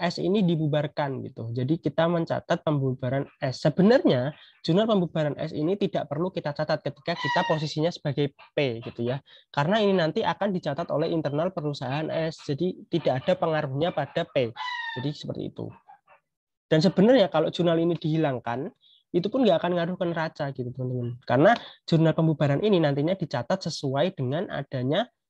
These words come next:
eh, nilai tercatat ini di neracanya si S. Ber-, bukan ber-, eh, bukan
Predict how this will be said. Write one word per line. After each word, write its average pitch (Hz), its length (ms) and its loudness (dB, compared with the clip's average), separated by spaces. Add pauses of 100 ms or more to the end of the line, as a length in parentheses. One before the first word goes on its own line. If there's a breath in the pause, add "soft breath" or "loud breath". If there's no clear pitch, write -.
(180)
eh, 143 240 -2
nilai 151 160 2
tercatat 151 480 -4
ini 160 160 0
di 156 80 -6
neracanya 139 560 -4
si - 80 -18
S. - 400 -10
Ber-, - 320 2
bukan 175 400 2
ber-, 151 320 0
eh, 147 320 0
bukan 185 560 -2